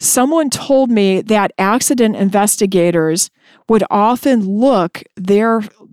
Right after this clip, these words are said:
at that point first if they heard that a plane crashed near an airport. They would look at where the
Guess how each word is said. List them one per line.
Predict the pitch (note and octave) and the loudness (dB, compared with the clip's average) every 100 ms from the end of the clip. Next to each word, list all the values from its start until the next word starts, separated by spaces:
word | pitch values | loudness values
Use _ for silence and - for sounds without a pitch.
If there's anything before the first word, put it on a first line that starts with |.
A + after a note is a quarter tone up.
| _ | _
at | A3 G3+ - | -2 0 0
that | G3+ A#3+ | 0 0
point | - - A#3 G3 - | -6 -4 -2 -2 -6
first | - - C4+ C4+ F#3 F3+ - - - _ _ _ | -16 -2 2 2 2 0 -4 -6 -14 _ _ _
if | - G#3+ | -4 0
they | G#3+ | 0
heard | G3 - A3+ A3 | 0 0 2 2
that | A3+ G#3+ | 2 0
a | F#3 | -2
plane | - G3+ G3 G3 | -2 -2 0 -4
crashed | - G3+ F#3 D3 F3+ - - | -4 -2 0 0 -2 -6 -4
near | G3 F#3+ F3+ | 0 2 0
an | F3 | -2
airport. | F3+ F3 F#3 - E3 A2+ - _ _ _ _ | -2 -2 -2 -2 -2 -2 -8 _ _ _ _
They | A3 | 0
would | A3 G#3+ | 2 0
look | B3 D#4 | 0 2
at | C#4+ | 0
where | G#3 G#3 G#3+ A3+ | 2 0 2 0
the | G#3 G#3+ G3+ G3 F#3 F3+ F3+ | 0 0 2 2 0 0 -2